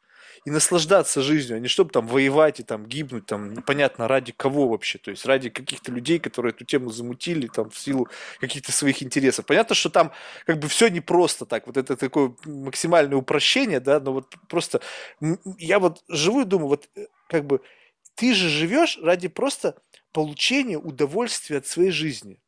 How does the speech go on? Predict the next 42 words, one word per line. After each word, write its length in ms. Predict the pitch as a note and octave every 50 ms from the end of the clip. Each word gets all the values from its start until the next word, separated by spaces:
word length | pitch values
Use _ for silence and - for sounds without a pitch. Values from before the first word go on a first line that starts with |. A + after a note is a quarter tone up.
| _ _ -
Ну, 40 | E3
то 40 | A#3+
есть 100 | A3 G#3+
вот 140 | G#3+ G#3 -
как 180 | - G#3+ - A#3
это 140 | A3 -
вот, 100 | D#3 - - _ _ _ -
задумайся, 480 | B2+ F3+ F#3+ C4+ C4 F#3+ C#3+ - -
вот 180 | B2 C3 B2+ -
простая 640 | _ - F#3 F3 - - C4+ C#4 D4+ C#4+ B3+ G#3+ - -
вещь. 400 | D#3 D3+ F#3+ D3+ A#2 - - - - - - - - _ _ _
Ты 280 | - C4+ D#4+ E4+ - _
хочешь 520 | - - - F3+ F3 - - C#3+ - -
получать 580 | - D3 C#3 C3 C3 - - - C4+ D#4+ - - _ -
удовольствие 680 | D3+ A#2+ C#3+ C3 C3+ E3+ A#3 A#3+ - - - D3+ C#3 C3+
от 60 | B2
своей 280 | - - - D3+ G3+ G3+
жизни, 480 | E3 - D3+ C#3 A#2 G2+ G#2 G2+ - _ _ _ _ _ _ _ _ _ _ _ -
от 140 | B2+ -
того, 180 | - G3+ B3+ C#4+
что 160 | - - D#3+
ты 380 | - - F#3 E3+ B2+ G#2+ - _ _ _ _ _ _ _ _ _ _ _
не 120 | D#3 G3+ G3+
голоден, 640 | D3 C#3 C3+ C3+ C3 B2+ B2 B2+ B2 B2 B2+ C3 _
тебе 240 | - C#3 B2 B2+ D3
есть 120 | F#3+ G3
где 140 | F#3 G#3 A#3
жить, 380 | F#3 C3+ C3+ B2+ A#2+ A#2+ - - -
у 40 | -
тебя 400 | - - C#3 D3 D#3+ E3+ F3 D3 B2+
там 200 | - A2+ G#2+ G#2+
в 80 | -
порядке 380 | - B2+ C#3+ F#3+ G3 - - -
твои 160 | - - A#2+ A#2
родственники, 480 | C3+ D3+ D3 - - C#3 B2 A#2+ -
ты 140 | - - F#3 E3+
здоров, 400 | D3+ C3 B2 B2 D3 D3 - _
получаешь. 420 | - B2 B2 B2+ - F3+ F3+ - - - - - - - - _
То 60 | - F#3
есть, 140 | - - - _ _ _
и 100 | - F#3
вот 240 | E3+ G3 G3 - -